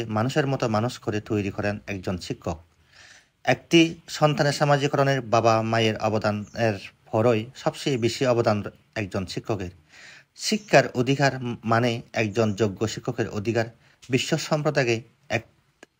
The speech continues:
এটা মনে করে দেয় যে শিক্ষার অধিকার শিক্ষিত যোগ্যতা সম্পন্ন শিক্ষক ছাড়া অর্জন করা সম্ভব নয়।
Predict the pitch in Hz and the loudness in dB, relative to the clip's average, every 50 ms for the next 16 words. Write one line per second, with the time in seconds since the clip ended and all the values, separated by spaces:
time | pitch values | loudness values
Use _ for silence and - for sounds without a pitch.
0 | _ - 135 127 - 160 156 147 135 127 123 - 123 120 135 143 - - - 104 | _ -2 -2 2 4 4 4 4 4 2 2 2 0 0 0 -2 -4 -8 -4 0
1 | 120 117 110 101 107 110 127 139 - - - - - - _ _ - - - 190 | 2 4 4 4 2 -2 -2 -4 -8 -16 -20 -20 -20 -20 _ _ -12 -2 -2 -2
2 | 185 - - - 139 - - 120 117 135 135 143 139 135 131 - - _ _ - | -2 2 2 2 2 4 2 0 0 0 2 2 2 0 0 -2 -10 _ _ -10
3 | - - 185 - - - 175 175 156 131 120 110 127 110 107 123 120 117 - - | -6 -6 -6 -2 0 0 0 2 2 2 2 2 0 0 2 2 2 2 2 0
4 | 135 131 131 127 127 131 - - 180 - - 110 - - - 117 117 117 - - | -2 0 -2 -2 -4 -6 -6 -8 -10 -10 -10 -10 -10 -8 -6 -6 -6 -6 -6 -8
5 | 113 104 - 110 101 95 101 - 110 110 107 120 117 - - - 135 127 113 104 | -8 -4 -4 -4 -4 -6 -8 -8 -6 -6 -6 -6 -10 -14 -8 -4 -2 0 0 -2
6 | 92 101 101 98 90 | 0 0 -2 -2 -2